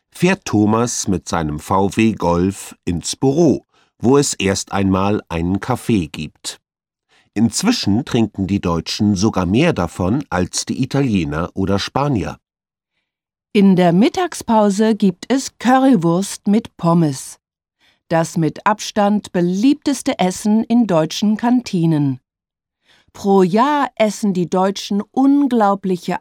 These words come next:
Speaker 2: achthundert Millionen Currywürste. Nicht unbedingt die gesündeste Art, sich zu ernähren.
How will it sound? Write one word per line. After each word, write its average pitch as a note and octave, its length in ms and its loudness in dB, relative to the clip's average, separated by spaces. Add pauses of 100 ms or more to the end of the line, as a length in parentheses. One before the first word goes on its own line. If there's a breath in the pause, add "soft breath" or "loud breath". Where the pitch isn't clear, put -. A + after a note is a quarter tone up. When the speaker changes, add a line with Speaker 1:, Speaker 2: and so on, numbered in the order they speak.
Speaker 2:
achthundert A3+ 840 -2
Millionen F#3+ 880 0
Currywürste. E3 960 -2 (720 soft breath)
Nicht D4+ 400 0
unbedingt G3+ 800 0
die F#3 100 0
gesündeste F#3+ 840 0
Art, E3 240 -2
sich D#3+ 240 -2
zu - 140 -6
ernähren. D3 760 -2